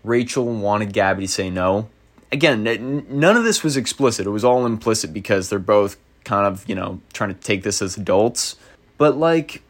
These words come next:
and, and Rachel, to her credit, rebounded throughout the episode. You know, she kind of, I think, realized that, you know,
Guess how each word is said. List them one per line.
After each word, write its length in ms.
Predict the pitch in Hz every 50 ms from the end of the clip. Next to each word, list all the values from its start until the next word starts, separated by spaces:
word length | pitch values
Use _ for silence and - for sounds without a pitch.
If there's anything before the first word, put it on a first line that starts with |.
| _ _ _ _ _ -
and, 140 | 151 160
and 400 | 160 151 160 160 156 113 135 127
Rachel, 420 | 151 196 214 220 - - 190 160 131
to 240 | - - 160 165 143
her 140 | 143 139
credit, 300 | - - - 143 135 110
rebounded 640 | 87 95 110 120 123 107 107 104 104 101 98 92 92
throughout 260 | - - 110 104 98
the 120 | - 101 101
episode. 600 | 104 - - - 104 98 95 92 95 92 92 - - _ _ _ -
You 120 | 117 113
know, 260 | 101 95 95 95 101 - _ _ _ _ _ _
she 260 | - - - - 131 113
kind 320 | - - 127 127 127 123
of, 300 | 117 110 98 - - - - _ _ _ _ -
I 180 | - 101 120 117
think, 580 | - - 123 117 110 104 - - - 120 110 _ _ _ -
realized 720 | 110 113 113 110 104 101 101 98 95 98 95 - - -
that, 300 | 104 95 92 92 - -
you 100 | 110 110
know, 340 | 104 95 90 90 90 98